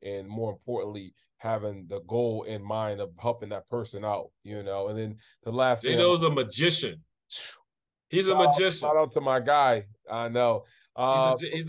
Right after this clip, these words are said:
Speaker 2: like a mad scientist because you, you don't even know he gets stuff. And then if you ask him if
Speaker 1: And
Speaker 2: he
Speaker 1: it be
Speaker 2: got
Speaker 1: quick.
Speaker 2: it, it's like,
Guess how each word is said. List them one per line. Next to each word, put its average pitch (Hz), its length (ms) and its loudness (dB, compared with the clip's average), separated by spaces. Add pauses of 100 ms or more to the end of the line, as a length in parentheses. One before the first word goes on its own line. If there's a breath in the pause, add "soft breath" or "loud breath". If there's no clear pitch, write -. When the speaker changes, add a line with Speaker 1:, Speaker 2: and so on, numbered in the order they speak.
Speaker 2:
like 180 160 0
a 160 80 0
mad 175 320 0
scientist 160 680 -4
because 139 420 -4
you, 156 260 -8
you 151 120 -4
don't 175 100 0
even 175 240 0
know 180 120 2
he 175 100 -2
gets 170 320 -4
stuff. 147 360 -2 (440)
And 127 80 -16
then 170 100 -6
if 156 120 -6
you 156 120 0
ask 175 240 -2
him 165 120 -6
if 165 100 0
Speaker 1:
And 185 80 4
Speaker 2:
he 214 60 4
Speaker 1:
it 226 60 0
be 214 60 0
Speaker 2:
got 175 200 0
Speaker 1:
quick. 147 280 6
Speaker 2:
it, 143 60 -4
it's 139 100 -12
like, 160 160 -6